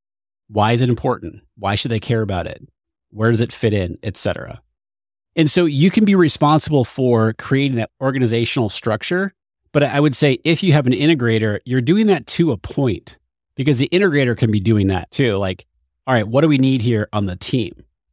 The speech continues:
What kind of roles do we need to accomplish the vision that you as the C E O have set? You as the C E O are also looking ahead to see what potential challenges might be ahead,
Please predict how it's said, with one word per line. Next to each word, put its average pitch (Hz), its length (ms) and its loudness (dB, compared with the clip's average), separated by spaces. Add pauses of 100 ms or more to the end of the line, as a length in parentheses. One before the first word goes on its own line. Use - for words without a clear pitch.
(120)
What 110 100 -10
kind 127 160 0
of 113 80 2
roles 113 320 2
do - 80 -4
we 107 120 0
need 101 240 0
to 117 120 -2
accomplish 110 840 0 (480)
the 113 80 -2
vision 135 440 2
that 110 160 -2
you 131 260 4
as 117 100 2
the 120 120 0
C - 200 -2
E 104 200 0
O 98 380 -2
have - 280 -6
set? - 400 -2 (320)
You 139 200 4
as 147 80 2
the 143 100 2
C 147 200 0
E 131 140 0
O 123 100 2
are 120 120 -2
also 113 760 0 (260)
looking 135 420 0
ahead 156 340 0
to 104 80 -2
see 120 180 0
what 110 100 -2
potential 117 400 -2
challenges 139 500 2
might 104 200 0
be 104 100 -4
ahead, - 400 -8